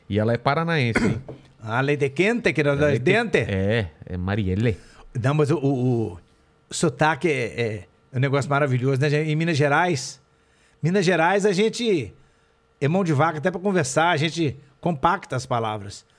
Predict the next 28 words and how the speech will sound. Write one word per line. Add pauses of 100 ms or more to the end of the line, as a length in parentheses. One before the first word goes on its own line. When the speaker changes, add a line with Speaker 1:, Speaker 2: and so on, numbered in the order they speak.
(340)
Speaker 2:
Né,
o,
o, (560)
por
exemplo, (540)
qualquer
parte
do
Brasil,
quando, (600)
quando
te
encontra, (720)
"Pô,
Vilela,
como
é
que
estão
as
coisas,
rapaz?
Que
legal
tá
aqui
com
você."